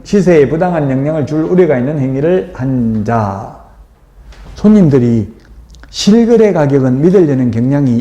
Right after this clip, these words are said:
있거든요. 호가보다는. 실거래 가격은 국토부 사이트에 가면 다 나와 있잖아요. 그 십억짜리 집을 이거 한 달 전에 십오억에 거래됐다. 지금 급매로 십삼억에 여기 나와 있으니까 이거 빨리 사라.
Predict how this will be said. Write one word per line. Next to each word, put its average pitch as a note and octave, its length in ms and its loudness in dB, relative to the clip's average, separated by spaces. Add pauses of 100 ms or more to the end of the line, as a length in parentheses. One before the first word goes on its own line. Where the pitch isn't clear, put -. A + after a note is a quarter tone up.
(100)
있거든요. C#3+ 460 -2
호가보다는. A#2+ 1300 -2 (720)
실거래 A3+ 380 4
가격은 D#3+ 360 2
국토부 G3+ 380 0
사이트에 F#3+ 340 0
가면 F#3+ 220 -2
다 C#3 100 -2
나와 C#3+ 200 0
있잖아요. D3 680 -4 (580)
그 F#3+ 140 4
십억짜리 G#3 540 2
집을 E3+ 520 2
이거 D#3+ 300 2
한 G3 160 -2
달 G#3 120 0
전에 F3 200 0
십오억에 G3 480 0
거래됐다. C#3+ 760 -4 (380)
지금 E3+ 180 2
급매로 F3+ 460 2
십삼억에 D#3+ 640 0
여기 C#3 160 0
나와 B2+ 200 0
있으니까 C#3+ 300 -2
이거 C3 140 0
빨리 D#3+ 240 -2
사라. B2+ 340 -4